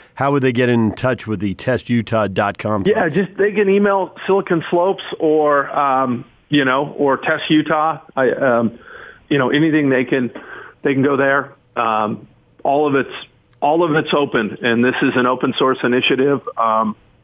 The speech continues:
Speaker 2: from the test to the mask to, um,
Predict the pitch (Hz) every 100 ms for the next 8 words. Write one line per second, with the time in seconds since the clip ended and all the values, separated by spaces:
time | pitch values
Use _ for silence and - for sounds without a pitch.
0 | - 131 120 110 - 127 131 135 - 120
1 | 113 113 113 127 127 - - - - -
2 | - - - - - 117 117 113 110 -
3 | 110 110 107 -